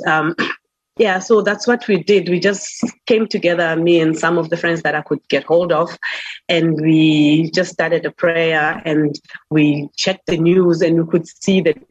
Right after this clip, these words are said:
devastation all over. And, you know, um, when I saw the pictures of the containers,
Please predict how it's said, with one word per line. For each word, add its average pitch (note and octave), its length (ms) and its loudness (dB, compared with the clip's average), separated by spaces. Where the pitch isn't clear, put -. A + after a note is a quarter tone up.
devastation F3 760 0
all E3+ 240 2
over. E3 300 2
And, D3+ 420 -2
you F#3 100 0
know, E3 340 0
um, E3+ 300 0
when E3 160 2
I E3 100 -2
saw G3+ 200 -2
the F#3 140 0
pictures G#3 400 -2
of F3 160 0
the E3+ 60 0
containers, D#3+ 960 0